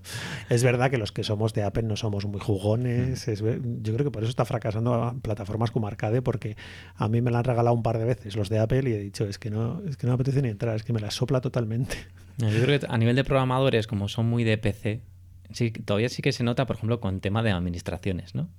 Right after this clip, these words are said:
Speaker 2: Ya una vez he intentado
Speaker 1: Sí. Uf.
Speaker 2: conectar eso, el D N I electrónico, eh, usar programas para, para el tema de administración electrónica y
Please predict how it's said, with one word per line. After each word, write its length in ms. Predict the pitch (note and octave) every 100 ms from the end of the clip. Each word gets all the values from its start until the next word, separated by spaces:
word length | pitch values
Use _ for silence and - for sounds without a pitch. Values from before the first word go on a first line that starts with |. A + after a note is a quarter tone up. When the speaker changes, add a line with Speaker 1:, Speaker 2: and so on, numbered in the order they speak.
| -
Speaker 2:
Ya 100 | G#2+
una 160 | A2+ A#2
vez 140 | A2+
he 40 |
intentado 460 | A#2 A2+ F#2+ A2 G2
Speaker 1:
Sí. 80 | F2 F2 - - -
Uf. 80 | -
Speaker 2:
conectar 420 | A2+ G#2 G2+ A2
eso, 160 | A2+ A2+
el 80 | G#2+
D 60 |
N 100 | G#2+
I 40 | G#2+
electrónico, 840 | G#2 G2+ A#2 B2 A#2+ A#2 A#2 A#2+
eh, 280 | A2 G2 F#2+
usar 340 | F#2+ A2 G#2+
programas 500 | G#2+ G#2 G#2+ G#2+ G#2 - - - -
para, 760 | - G2+ F#2+ F#2+ F#2+ F#2+ F#2+ G2
para 760 | G2 F#2 F#2 F#2 F#2 F#2 F#2 F#2+
el 540 | G#2 G2+ - - -
tema 200 | A2 G2
de 60 | G2+
administración 600 | G2+ G2 - G2 G2+ F#2+
electrónica 580 | F#2 F#2+ - G2+ A2 G#2
y 120 | E2